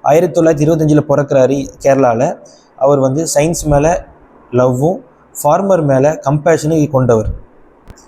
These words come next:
ஆயிரத்தி தொள்ளாயிரத்தி அறுபதுல வந்து இந்தியா வந்து சிவியரா ஃபுட்டுக்கு வந்து ரொம்ப கஷ்டப்படுது. அந்த டைம்ல வந்து ஒரு போல்டா ஒரு டிசிஷன் எடுத்தாரு. நாம என்ன பண்ணணும்? ஹை ஈல்டு ஒயிட் ரைஸ்,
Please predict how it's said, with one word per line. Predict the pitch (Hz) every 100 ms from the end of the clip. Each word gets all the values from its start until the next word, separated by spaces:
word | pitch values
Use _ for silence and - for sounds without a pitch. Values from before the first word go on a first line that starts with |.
| _ - - - _ -
ஆயிரத்தி | 139 160 208 - 170
தொள்ளாயிரத்தி | 160 160 160
அறுபதுல | 135 170 160 147
வந்து | 127 123 143 143
இந்தியா | 143 160
வந்து | 147 147 -
சிவியரா | 139 143 165 165
ஃபுட்டுக்கு | 147 147 143
வந்து | 135 139
ரொம்ப | 131 135 147
கஷ்டப்படுது. | 131 - 131 123 110 113 - _ -
அந்த | 143 156
டைம்ல | 151 165 165
வந்து | 139 135
ஒரு | 156 135 123 107 - 131 113
போல்டா | 156 175 175
ஒரு | 165 139
டிசிஷன் | 135 175 156
எடுத்தாரு. | 123 117 120 113 - _ _ _
நாம | - 147
என்ன | 143 151
பண்ணணும்? | 143 127 127 123 123 123 - -
ஹை | - 160 160
ஈல்டு | 147 143 131 123 - - _ _ 120
ஒயிட் | 135 143 135
ரைஸ், | 131 131 -